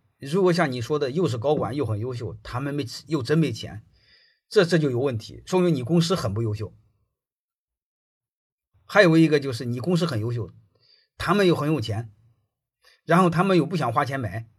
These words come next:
他们又说没钱，我实在是想不明白。如果你说是、呃，那个，呃，中基层管理人员，我想让他入股，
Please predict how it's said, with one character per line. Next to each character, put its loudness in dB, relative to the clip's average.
他 -6
们 2
又 2
说 -4
没 -4
钱， -12
我 -4
实 -6
在 4
是 -6
想 -6
不 -10
明 -12
白。 -20
如 -2
果 8
你 4
说 2
是、 -2
呃， -14
那 -6
个， -2
呃， -12
中 0
基 -4
层 -4
管 0
理 0
人 -6
员， -6
我 0
想 -6
让 -6
他 -2
入 -10
股， -16